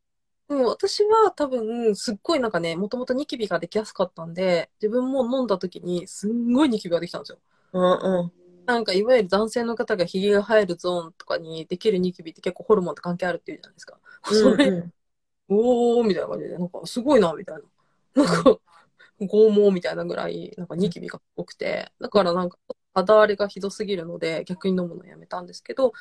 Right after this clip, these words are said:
Speaker 1: そういうの、肌荒れで出る人もいたり、なんかお腹が痛くなっちゃう人とか、
Speaker 2: あ、
Speaker 1: まあ、
Speaker 2: うん。
Speaker 1: あとはね、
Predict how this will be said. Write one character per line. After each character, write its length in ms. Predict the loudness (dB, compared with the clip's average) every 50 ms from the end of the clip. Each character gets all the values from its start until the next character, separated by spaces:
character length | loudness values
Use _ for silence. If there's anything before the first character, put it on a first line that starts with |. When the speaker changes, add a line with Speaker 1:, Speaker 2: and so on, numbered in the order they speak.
| -20 -10 0
Speaker 1:
そ 140 | 4 6
う 40 | 8
い 40 | 8
う 20 |
の、 200 | 6 4 2 -2 -6 _
肌 220 | -10 -6 -2 0
荒 100 | 2 2
れ 80 | 2 2
で 160 | 0 0 0
出 80 | -2 -2
る 60 | -4
人 180 | -4 -4 -6 -6
も 80 | -6
い 60 | -6
た 140 | -6 -4 -4
り、 240 | -2 -2 -4 -6 -6 -8
な 80 | -10
ん 20 | -10
か 60 | -8 -6
お 120 | -4 -4
腹 320 | -4 -2 -2 -2 -4 -4 -4 _ _ _ 0
が 80 | 0
痛 200 | 0 0 0 -2
く 100 | -2 -2
な 100 | -4 -4
っ 60 | -6
ち 80 | -8 -8
ゃ 60 | -8
う 40 | -8
人 180 | -8 -10 -12 -12
と 120 | -12 -14
か、 320 | -12 _ 0 0 0 0 _ _ _ _ -4
Speaker 2:
あ、 60 | -2
Speaker 1:
ま 180 | 0 0 2 2
あ、 80 | 0 0
Speaker 2:
う 20 |
ん。 40 | -2
Speaker 1:
あ 40 | -6 _ _
と 60 | 2 2
は 180 | 2 2 0 _ _ -8
ね、 260 | -4 -4 -4 -4